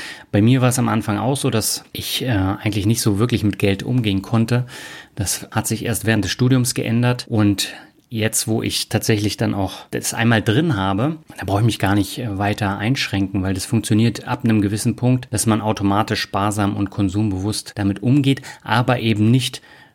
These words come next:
frugalistisch oder geizig wird, sondern dass man sich trotzdem dann auch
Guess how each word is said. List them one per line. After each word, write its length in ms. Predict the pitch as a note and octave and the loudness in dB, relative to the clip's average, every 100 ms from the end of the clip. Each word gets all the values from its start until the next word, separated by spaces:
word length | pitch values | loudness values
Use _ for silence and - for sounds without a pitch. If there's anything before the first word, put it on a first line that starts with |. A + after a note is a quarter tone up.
| _ | _
frugalistisch 720 | - G#2+ G#2 A#2 B2 A#2 - | -2 2 4 2 2 -2 -2
oder 140 | G#2+ F2+ | -2 0
geizig 480 | G#2 B2+ - - | 2 0 -2 -4
wird, 300 | F#2 G#2+ A#2 - - - | -2 -2 -2 -10 -20 -8
sondern 300 | G2 F#2+ F#2+ | 0 2 2
dass 180 | F#2 - | 0 0
man 340 | G2 F#2 F2+ | 2 2 0
sich 200 | F2 F#2+ | -4 -6
trotzdem 380 | - G#2+ - G2 | -4 -2 2 2
dann 160 | G2 G2 | 2 0
auch 300 | F#2+ - | -2 -4